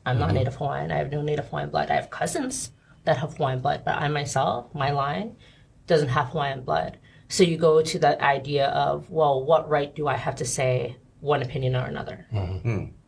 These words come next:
Speaker 1: You know,
Speaker 3: Interesting.
Speaker 1: I, I can't really support one thing or another.
Speaker 3: So, so I'm curious, <clears throat> just jumping off of what you just said,
Speaker 1: Hmm.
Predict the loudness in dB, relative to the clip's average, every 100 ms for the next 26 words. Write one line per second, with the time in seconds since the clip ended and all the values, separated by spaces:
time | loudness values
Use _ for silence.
0 | _ _ -2 2 2 0 -4 -8 -14 0
1 | 4 6 4 2 2 2 -2 -2 0 -2
2 | -2 -2 -4 -20 -20 -20 _ -6 2 2
3 | 2 2 4 2 -2 -2 -4 -4 -4 -6
4 | -8 -10 -14 -18 -4 -2 -2 -8 0 2
5 | 4 4 4 4 -2 -10 -16 _ 4 6
6 | 6 4 2 -10 _ _ -20 -8 -4 -4
7 | -6 -8 0 2 4 2 2 -2 -8 -8
8 | -4 -4 -4 0 0 0